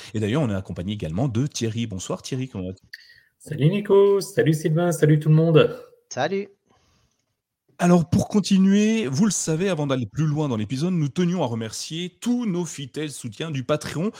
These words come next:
Speaker 1: qui nous permettent encore aujourd'hui de produire ce nouvel épisode. Et oui, vous savez que vous pouvez nous soutenir financièrement.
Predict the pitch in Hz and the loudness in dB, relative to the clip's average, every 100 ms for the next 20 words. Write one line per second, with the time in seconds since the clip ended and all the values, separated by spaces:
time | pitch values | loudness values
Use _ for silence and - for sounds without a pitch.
0 | - - - - 175 170 151 202 139 127 | -16 -20 -12 -2 0 0 -2 -4 -6 -6
1 | 120 117 117 104 131 196 170 110 104 98 | -4 -4 -4 -6 -8 -8 -8 -4 -4 -4
2 | 90 123 95 117 180 113 107 160 135 123 | -4 -4 -4 -4 -8 -6 -6 -6 -8 -8
3 | 110 117 101 104 127 139 98 104 151 147 | -8 -6 -6 -6 -8 -8 -10 -8 -6 -6
4 | - 87 92 123 110 104 113 120 104 110 | -6 -8 -6 -6 -6 -6 -4 -2 -4 -6
5 | 120 139 - 143 135 123 117 147 | -4 -4 -2 -2 -2 -2 0 0